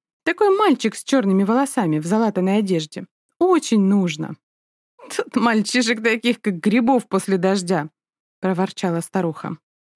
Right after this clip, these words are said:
«Как звать-то хоть твоего знакомого?» «Рик», ответила я. Моя собеседница изменилась в лице, размашисто перекрестилась и отправилась прочь, что-то бормоча. «Чего это она?»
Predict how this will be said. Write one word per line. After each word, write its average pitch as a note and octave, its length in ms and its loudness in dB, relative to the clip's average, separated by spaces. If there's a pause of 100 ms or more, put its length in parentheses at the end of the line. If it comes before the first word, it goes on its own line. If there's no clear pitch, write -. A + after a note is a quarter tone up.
«Как A#3 260 0
звать-то B3+ 540 0
хоть A#3+ 220 0
твоего G#3 320 2
знакомого?» F#3 760 -2 (640)
«Рик», C4+ 420 0 (320)
ответила G#3 480 0
я. F#3+ 320 0 (400)
Моя A#3 260 4
собеседница A#3+ 800 2
изменилась B3+ 540 4
в A3 80 -2
лице, A3+ 460 -2 (380)
размашисто A#3 680 0
перекрестилась A#3 880 0
и D#4+ 80 2
отправилась B3 640 0
прочь, C#4 280 -4
что-то G#3 240 -4
бормоча. F3+ 600 -4 (560)
«Чего G#3 340 2
это F#3+ 220 0
она?» F3 320 -2